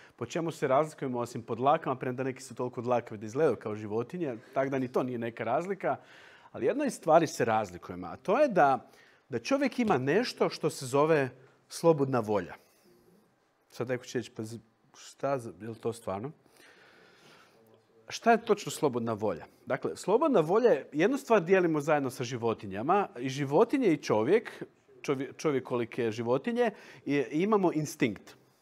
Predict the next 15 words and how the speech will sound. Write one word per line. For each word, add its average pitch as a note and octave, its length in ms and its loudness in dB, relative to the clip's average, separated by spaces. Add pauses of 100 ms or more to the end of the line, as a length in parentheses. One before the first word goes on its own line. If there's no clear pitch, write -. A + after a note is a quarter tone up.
Znate C#3+ 320 0
šta - 160 -2
je G#2+ 60 -2
instinkt? - 540 -10 (580)
Dakle, D3 160 -2
instinkt A3 420 -2
je G3 160 6
različito, G3 440 4
ljudi F3 220 6
će D#3+ 60 -6
to D#3+ 120 2
raz-, E3 220 4 (120)
ra-, D3 140 0
nazivati D3+ 720 0
različito, F3+ 720 4